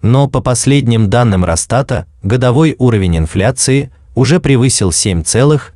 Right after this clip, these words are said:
пять десятых процента. Так что прибавка в итоге может стать даже больше.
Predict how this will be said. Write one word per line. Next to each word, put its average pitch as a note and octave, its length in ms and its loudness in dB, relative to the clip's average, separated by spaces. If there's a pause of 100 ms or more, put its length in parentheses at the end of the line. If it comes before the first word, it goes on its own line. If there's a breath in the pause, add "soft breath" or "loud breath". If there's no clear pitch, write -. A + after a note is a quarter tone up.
(140)
пять A#2+ 220 -2
десятых F#2 560 -2
процента. D2+ 640 -4 (640)
Так C#3+ 200 -2
что C3+ 220 -2
прибавка A2 560 -2
в E2+ 100 0
итоге C3 480 0 (200)
может C#3 360 0
стать G#2+ 320 -2
даже F#2 260 0
больше. D2+ 520 -4